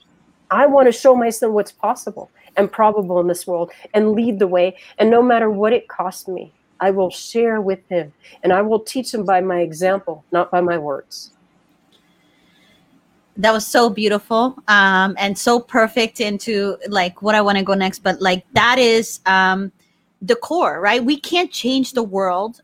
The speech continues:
Speaker 2: until we change ourselves, our perspective, how we react, how we decide to definitively take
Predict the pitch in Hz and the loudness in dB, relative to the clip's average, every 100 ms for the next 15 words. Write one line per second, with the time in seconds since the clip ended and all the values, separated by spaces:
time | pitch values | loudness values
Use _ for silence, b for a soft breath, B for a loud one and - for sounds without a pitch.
0 | - 196 - 233 240 254 - 214 208 196 | -10 -8 -4 -4 -2 -4 -6 -4 -2 -4
1 | - 170 165 190 143 110 - - 196 233 | -6 -10 -8 -6 -6 -8 -18 -4 0 0
2 | - 269 - 220 - - 190 - - 214 | 0 -6 -2 -4 -4 -4 -6 -6 -2 0
3 | 247 247 233 208 185 185 - - - 220 | 0 -2 -4 0 2 0 -4 -16 -6 2
4 | 247 262 240 240 240 233 - 185 208 - | 4 2 0 -2 -2 -4 -8 -8 -8 -4
5 | 208 202 220 226 226 - 233 220 185 208 | -2 0 0 -2 -4 -8 -8 -6 -6 -8
6 | - 226 220 - 208 202 214 208 _ - | -6 -4 -4 -4 -6 -4 -6 -6 _ -8
7 | 208 202 202 | -4 -4 -6